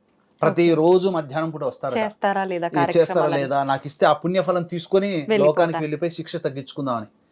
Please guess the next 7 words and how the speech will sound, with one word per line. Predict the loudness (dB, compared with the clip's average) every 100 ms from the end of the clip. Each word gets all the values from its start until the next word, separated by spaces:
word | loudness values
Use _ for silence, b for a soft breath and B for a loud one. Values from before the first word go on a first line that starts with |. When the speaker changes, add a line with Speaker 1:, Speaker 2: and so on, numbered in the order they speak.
| b b -18 -2
Speaker 1:
ఇక | 4 6 4 2 -2
అమావాస్య | 0 2 4 4 2 -2
రోజున | -2 -4 -4
వారు | -4 -6
బయలుదేరుతారు. | -10 -12 -10 -12 -14 -18 -20 _
Speaker 2:
మ్మ్. | -2 -2 -2 -8 -2
Speaker 1:
కాబట్టి | 2 2 0 -4 -6 -6 -10